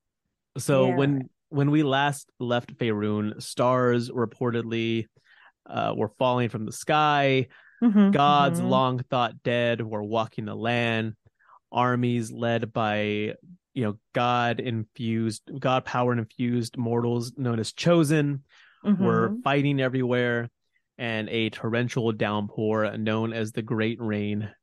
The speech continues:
Speaker 1: began to flood the Sea of Fallen Stars. So while the waters rose to the east in early fourteen eighty-six, the tide turned against the orcs in the north,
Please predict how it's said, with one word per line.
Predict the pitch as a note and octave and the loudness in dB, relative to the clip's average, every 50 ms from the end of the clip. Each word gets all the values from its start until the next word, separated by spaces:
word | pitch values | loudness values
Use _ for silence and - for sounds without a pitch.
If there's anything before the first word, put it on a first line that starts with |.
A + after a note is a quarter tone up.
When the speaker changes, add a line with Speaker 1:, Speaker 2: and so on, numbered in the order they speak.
| - | -8
Speaker 1:
began | B2 A#2 G#2+ A#2 A2 A2 G#2+ | -6 -4 -4 -2 -2 -2 -2
to | G#2+ | -4
flood | G#2+ - A#2 A2+ A2+ A2 G#2+ | -6 -6 -4 -2 -2 -2 -2
the | A2 A2 | -4 -6
Sea | - - - A#2 A2 G#2+ A2 G#2 | -8 -8 -6 -6 -4 -4 -4 -4
of | F2+ G#2+ G#2+ G#2+ - | -6 -8 -8 -8 -8
Fallen | G#2 G#2 G#2 G#2 G#2+ G#2+ | -8 -8 -6 -8 -8 -10
Stars. | - - G2+ F#2 F#2 E2+ C#2+ E2+ - - - _ _ _ _ _ _ _ _ _ _ _ _ _ _ _ _ _ _ _ _ _ _ _ _ _ _ _ _ _ _ _ _ _ | -8 -6 -4 -4 -6 -6 -10 -14 -18 -20 -20 _ _ _ _ _ _ _ _ _ _ _ _ _ _ _ _ _ _ _ _ _ _ _ _ _ _ _ _ _ _ _ _ _
So | - - - B2+ A#2+ A2+ A2 A2 A2 G#2+ - A2 | -10 -4 -2 0 2 2 2 2 0 -2 -2 -2
while | B2 B2 B2+ | 0 0 0
the | A#2+ B2+ | 2 0
waters | A#2 A2+ B2 C3+ C#3+ D3+ D3+ D3+ D3 C3+ C3+ | 0 2 4 2 4 4 2 2 2 0 0
rose | B2+ A#2+ A#2+ A#2+ B2 C3 C3+ - - | -2 -2 0 2 2 2 0 -2 -4
to | B2+ | -8
the | G#2+ A2+ - | -10 -10 -8
east | B2 B2 A#2+ A#2 A2+ - - - - | -6 -4 -4 -4 -4 -4 -8 -12 -8
in | C3+ B2 A2 | -6 -6 -4
early | - A#2 A#2+ A#2 A2+ A#2 A2+ | -2 0 0 0 0 0 -2
fourteen | - - A2+ A2 G#2+ - - A2+ | -4 -4 -4 -4 -4 -6 -6 -8
eighty-six, | A2 A2 A2 A2 A2 - - C3+ C3 A2+ - - - - _ _ _ _ _ _ _ _ _ _ - | -6 -6 -8 -8 -8 -4 -2 -2 -2 -2 -4 -10 -14 -16 _ _ _ _ _ _ _ _ _ _ -4
the | C3 A#2+ | -4 -4
tide | - - - C3+ C#3 C#3 C3 | -2 -2 -2 0 0 0 -2
turned | - - D3 D3+ D3+ C#3 | -2 -2 0 0 0 0
against | C3 B2+ B2 B2 B2 A#2+ - | -2 -2 -2 -2 -4 -4 -6
the | - - | -8 -6
orcs | - A#2 A2+ A2+ A2 - - | -4 -2 -2 -2 -2 -4 -6
in | A#2 A2 | -6 -6
the | A2 | -4
north, | A2+ C3 D3+ E3 D#3+ D#3 C#3+ C3+ | -2 0 2 2 2 2 0 -2